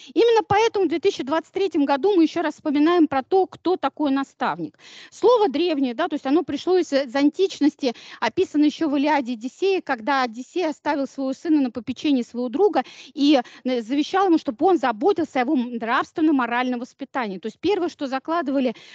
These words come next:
функционал наставника, он должен воспитывать прежде всего нравственные качества у своего ученика.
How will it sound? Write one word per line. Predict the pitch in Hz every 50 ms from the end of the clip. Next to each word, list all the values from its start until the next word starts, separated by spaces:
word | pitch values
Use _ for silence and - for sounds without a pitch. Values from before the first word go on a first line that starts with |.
| - _
функционал | - 277 285 - - - 302 302 277 359 311 277
наставника, | 269 262 247 - - 403 453 440 427 381 - -
он | 277 262 269 226
должен | 320 381 392 302 320 277 - - - - - -
воспитывать | 240 262 262 - - 349 392 - - 311 330 - - _ - - - - _ _
прежде | - 311 381 311 294 302
всего | - 330 285
нравственные | 302 311 349 339 - - - 294 302 320 320
качества | - 392 349 359 - - 269 - - 269
у | 277 277 277
своего | - - 262 302 311 254 302 320 311
ученика. | 285 285 - - 294 302 311 320 - - 254 - 240